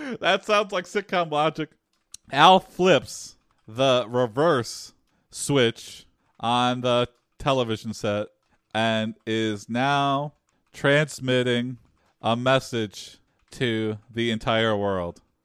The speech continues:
Hopefully it generates something. How to T V. "To the people of the United States." That's pretty much the world to Alf.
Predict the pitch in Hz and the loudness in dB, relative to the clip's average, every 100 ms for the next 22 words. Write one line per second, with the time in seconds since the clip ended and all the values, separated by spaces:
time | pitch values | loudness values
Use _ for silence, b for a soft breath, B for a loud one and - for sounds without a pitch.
0 | _ 110 98 98 87 95 87 85 - 90 | _ -12 -10 -10 -10 -10 -10 -12 -14 -20
1 | - - _ _ _ - 120 123 127 117 | -18 -20 _ _ _ -4 -2 -2 -4 -6
2 | 120 107 101 92 87 _ _ _ _ - | -4 -4 -4 -6 -10 _ _ _ _ 2
3 | 269 320 - - 349 370 381 339 311 262 | 4 6 4 4 4 2 2 2 0 -4
4 | 269 294 381 370 - - 339 254 175 - | 2 4 4 2 -4 -4 0 2 2 -2
5 | - 196 170 - 131 110 104 113 101 98 | -2 2 2 0 -2 -2 -6 -8 -6 -4
6 | 104 92 90 90 | -4 -4 -4 -8